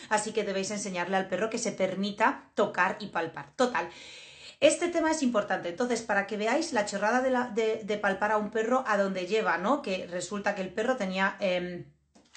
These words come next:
el diente partido, que de hecho lo sacaron en la cirugía y era esto. O sea, ¿vale? Se le había partido el diente tal que así y este trozo se le estaba moviendo en la encía, ¿vale? Que lo sacaron en la cirugía,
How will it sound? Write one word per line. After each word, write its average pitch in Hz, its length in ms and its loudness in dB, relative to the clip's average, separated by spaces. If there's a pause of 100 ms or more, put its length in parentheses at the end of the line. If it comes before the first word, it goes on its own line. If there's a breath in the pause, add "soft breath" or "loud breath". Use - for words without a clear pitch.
(200 loud breath)
el 208 180 2
diente 226 300 6
partido, 247 500 4
que 202 140 0
de 196 240 0
hecho 247 460 4
lo 202 160 2
sacaron 202 520 2
en 202 120 -2
la 202 120 -2
cirugía 214 600 0
y 196 140 -2
era 196 260 2
esto. - 520 -6 (960)
O 190 100 -2
sea, 170 320 -2 (220)
¿vale? 180 340 0 (180 loud breath)
Se - 160 -4
le 185 80 -2
había 196 220 2
partido 214 380 0
el 214 100 -2
diente 226 320 0
tal 175 200 -2
que - 80 -6
así 262 380 -2 (200 loud breath)
y 202 140 0
este 202 200 2
trozo 208 320 2
se 226 180 0
le 196 80 0
estaba 202 340 4
moviendo 214 760 2
en 190 160 -4
la 180 100 -2
encía, 180 500 -6
¿vale? 202 260 -2
Que - 100 -6
lo 175 120 -2
sacaron 185 680 0
en 180 100 -4
la 175 100 -4
cirugía, 190 680 -4